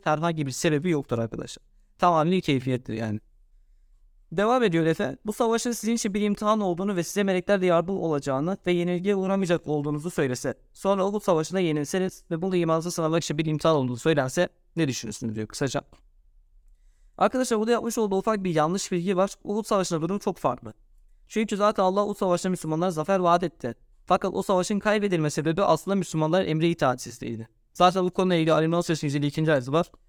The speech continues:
Orada diyor ki, "Size zaferi gösterdikten sonra siz korkup zayıflık gösterene, emirler hakkında anlaşmazlığa düşene ve isyan edene kadar onun yani Allah'ın izniyle onları bitiriyordunuz. Elbette ki Allah size olan sözünü doğruladı."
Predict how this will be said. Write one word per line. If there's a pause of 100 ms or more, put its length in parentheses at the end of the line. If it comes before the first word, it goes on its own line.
(280)
Orada
diyor
ki, (560)
"Size
zaferi
gösterdikten
sonra
siz
korkup
zayıflık
gösterene, (360)
emirler
hakkında
anlaşmazlığa
düşene
ve
isyan
edene
kadar (640)
onun
yani
Allah'ın
izniyle (120)
onları
bitiriyordunuz. (180)
Elbette
ki
Allah
size
olan
sözünü
doğruladı."